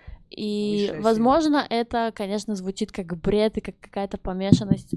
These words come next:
Speaker 1: но, в принципе, даже решение принимать намного легче, если ты знаешь, что Вселенная о тебе позаботится.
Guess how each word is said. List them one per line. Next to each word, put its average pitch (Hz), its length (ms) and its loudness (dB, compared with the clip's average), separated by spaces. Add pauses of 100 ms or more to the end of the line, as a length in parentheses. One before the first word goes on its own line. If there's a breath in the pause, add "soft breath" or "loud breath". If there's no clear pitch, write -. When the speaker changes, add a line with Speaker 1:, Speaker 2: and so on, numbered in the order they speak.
Speaker 1:
но, 208 440 -2 (120)
в - 180 -20
принципе, 254 440 -2
даже 202 260 -2
решение 196 480 -4
принимать 190 540 -6
намного 190 720 0
легче, 214 360 -8
если - 160 -14
ты 214 140 -12
знаешь, 247 240 -6
что 196 300 -4 (540 loud breath)
Вселенная 208 540 -4
о 180 100 -10
тебе 170 260 -8
позаботится. 165 800 -8